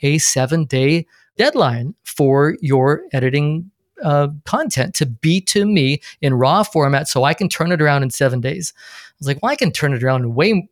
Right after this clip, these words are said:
faster than seven days if I need to." But hold on a second, why would I?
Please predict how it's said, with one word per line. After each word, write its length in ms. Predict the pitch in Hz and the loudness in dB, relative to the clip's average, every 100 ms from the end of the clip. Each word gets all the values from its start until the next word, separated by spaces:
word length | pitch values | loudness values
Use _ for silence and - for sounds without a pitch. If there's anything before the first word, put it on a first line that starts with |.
| _ | _
faster 380 | - 151 143 131 | -4 -2 -2 -4
than 140 | - | -4
seven 300 | 117 147 120 | -2 -2 0
days 240 | 123 170 127 | 2 2 2
if 80 | |
I 120 | 123 123 | 0 0
need 200 | 175 - | -2 -4
to." 140 | 196 - - - | -8 -12 -14 -4
But 120 | 254 - | -2 -2
hold 300 | - 311 262 | 0 2 2
on 120 | 156 | 0
a 40 | |
second, 360 | 135 185 165 147 | -2 -2 -2 0
why 220 | 196 302 | 2 2
would 280 | 226 269 330 | 2 0 0
I? 140 | 160 | -2